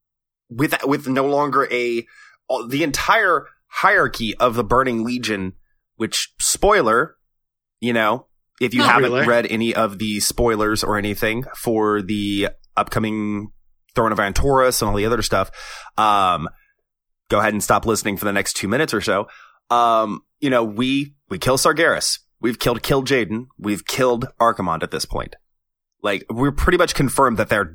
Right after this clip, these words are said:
Speaker 1: dead at this point, essentially, uh, with the revelation about, uh, the Titan souls and everything else, uh, powering them. Uh, with that said,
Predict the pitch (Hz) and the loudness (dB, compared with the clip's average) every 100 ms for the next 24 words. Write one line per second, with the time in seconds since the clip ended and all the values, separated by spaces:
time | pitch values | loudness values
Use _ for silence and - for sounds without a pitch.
0 | - 95 85 78 - 95 - 95 - 95 | -4 -2 -2 -4 -4 -4 -2 -6 -4 -6
1 | 85 92 - 98 85 82 73 - _ _ | -6 -4 -4 -4 -4 -8 -10 -16 _ _
2 | _ _ _ 95 98 104 120 117 117 117 | _ _ _ 0 2 2 0 0 2 2
3 | 110 107 104 - 101 90 95 92 90 87 | 2 0 0 -2 -2 -2 0 0 0 -4
4 | - - 98 90 85 82 85 - 95 90 | -6 -2 0 0 0 -2 -4 -2 -4 -4
5 | - 90 85 87 82 82 82 82 78 - | -4 -4 -6 -6 -6 -6 -6 -6 -6 -6
6 | - - 90 80 76 71 - - 98 95 | -6 -4 -2 0 -2 -4 -4 0 2 2
7 | 85 82 73 76 85 76 - - - _ | 0 -4 -6 -8 -8 -8 -8 -14 -20 _
8 | _ _ _ _ _ _ _ _ _ _ | _ _ _ _ _ _ _ _ _ _
9 | _ - 90 85 76 57 50 50 - _ | _ -2 0 0 0 0 -2 -4 -6 _
10 | _ _ _ _ _ _ 120 127 - 123 | _ _ _ _ _ _ -2 0 2 2
11 | - - - 120 139 226 269 | 2 0 2 2 2 2 -4